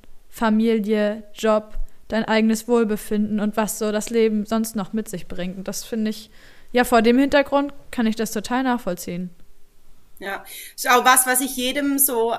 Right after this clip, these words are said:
Speaker 2: ähm, an die Hand geben will, wenn man sich halt nur an einem definiert, an einem Baustein, ob, egal ob das Job, Familie, Sport ist, ist ja unabhängig davon.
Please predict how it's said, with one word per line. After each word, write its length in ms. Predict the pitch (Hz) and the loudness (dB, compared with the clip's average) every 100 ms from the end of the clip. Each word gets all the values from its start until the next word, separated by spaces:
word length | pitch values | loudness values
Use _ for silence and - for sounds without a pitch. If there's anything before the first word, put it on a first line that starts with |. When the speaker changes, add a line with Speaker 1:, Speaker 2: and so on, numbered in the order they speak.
| - | -4
Speaker 2:
ähm, 680 | 214 208 214 220 214 220 226 - - - - - _ - | -4 -4 -8 -6 -6 -8 -10 -20 -20 -20 -20 -20 _ -4
an 160 | - 233 | 0 0
die 160 | 233 | 2
Hand 280 | 214 226 240 | 2 0 -2
geben 540 | 262 262 254 254 - 214 | -4 -2 -2 -6 -4 4
will, 220 | 220 208 | 4 6
wenn 100 | 208 | 6
man 100 | 226 | 6
sich 220 | 220 262 | 2 2
halt 160 | 254 240 | 2 2
nur 120 | 277 247 | 2 2
an 140 | 254 | 2
einem 460 | - 208 220 269 240 | 4 4 2 -2 -2
definiert, 1000 | 240 240 247 240 214 233 330 - - - - - - | -2 -2 -2 0 4 4 2 0 -4 -6 -16 -14 -8
an 140 | 196 | -2
einem 300 | 202 226 226 | 0 0 0
Baustein, 640 | 202 196 208 - 208 196 | 0 2 0 0 0 0
ob, 140 | - - | -6 -6
egal 260 | 226 254 311 | 2 4 2
ob 100 | 311 | -2
das 220 | 269 - | -8 -4
Job, 280 | 302 294 - | -2 -2 -2
Familie, 520 | 254 240 262 277 247 | -2 -2 -2 -4 -4
Sport 400 | - - 254 - | -4 -4 -6 -6
ist, 160 | 208 - | -6 -6
ist 220 | - - | -6 -4
ja 100 | 214 | -4
unabhängig 580 | 247 269 254 226 208 208 | -4 -6 -6 -8 -8 -2
davon. 600 | 196 190 - 170 220 | 0 0 -4 -6 -6